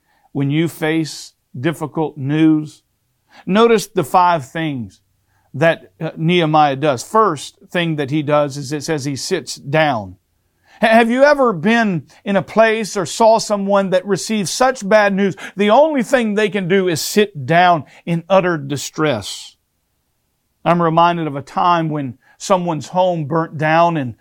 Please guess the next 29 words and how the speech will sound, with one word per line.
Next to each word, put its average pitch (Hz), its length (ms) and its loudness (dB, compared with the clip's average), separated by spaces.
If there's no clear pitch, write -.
all 185 240 6
they 175 140 0
could 160 180 -4
do 170 140 6
is 135 140 -2
fall 160 340 2
down 147 520 -4
in 147 140 -8
utter 143 260 -4
shock 120 480 -8
as - 140 -14
to 160 120 -4
what 160 240 -2
was 160 180 -10
happening 143 440 -4
as 135 120 -8
they 139 100 -4
lost 139 520 -2
everything. 117 1600 -8
This 233 220 0
is 214 160 -2
what 202 180 2
Nehemiah 170 800 0
felt 147 420 -2
when 180 160 -4
he 156 200 -4
heard 190 600 0
the 147 100 -6
news 147 720 2